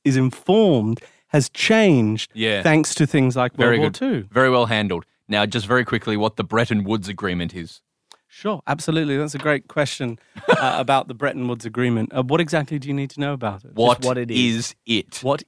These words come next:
Speaker 1: is it?
Speaker 3: Yeah, what was that agreement made about?
Speaker 1: Yeah, sure.
Speaker 3: And why does it exist?
Speaker 1: So, and this is, this is what I say to all my first years.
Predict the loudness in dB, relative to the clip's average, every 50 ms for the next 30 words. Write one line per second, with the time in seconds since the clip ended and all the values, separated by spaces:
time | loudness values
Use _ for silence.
0 | _ -4 -2 -2 -2 -2 -2 0 0 0 0 0 -2 -4 -4 -2 0 0 0 2
1 | 0 0 2 2 0 0 0 0 0 0 0 -2 -4 -6 -8 -12 _ _ _ _
2 | _ _ _ -6 -4 -2 0 0 0 0 -2 -4 -8 _ _ _ _ _ _ _
3 | _ _ _ _ -6 -4 0 2 2 2 2 0 -4 -8 _ -10 -10 -10 -8 -8
4 | -10 -6 -2 0 0 0 2 2 4 4 4 4 2 0 -2 -2 -4 -6 -6 -8
5 | -10 -10 -8 -6 -4 -2 -4 -4 -6 _ _ _ _ _ _ _ _ _ -2 0
6 | 0 0 0 0 -4 -6 -8 -10 -14 _ _ _ -6 -4 -2 -2 -2 -2 0 2
7 | 2 2 2 2 2 0 2 2 2 4 4 4 2 2 2 2 2 2 0 0
8 | -2 -4 -4 -4 -4 -8